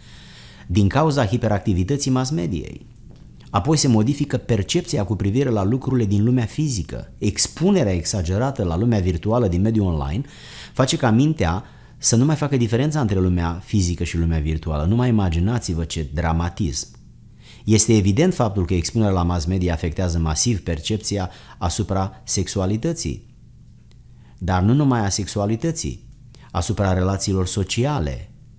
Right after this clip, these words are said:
personalitate, orientare religioasă, moralitate, sănătate, comportament social, creierul uman, obiceiurile,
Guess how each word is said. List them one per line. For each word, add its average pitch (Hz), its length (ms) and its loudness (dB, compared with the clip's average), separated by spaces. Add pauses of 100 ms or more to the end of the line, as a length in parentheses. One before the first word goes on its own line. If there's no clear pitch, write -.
(420)
personalitate, 98 880 0
orientare 87 600 0
religioasă, 95 800 0
moralitate, 101 760 0
sănătate, 85 720 -4
comportament 95 680 2
social, 104 760 -2 (140)
creierul 101 400 2
uman, 101 360 2
obiceiurile, 80 800 -2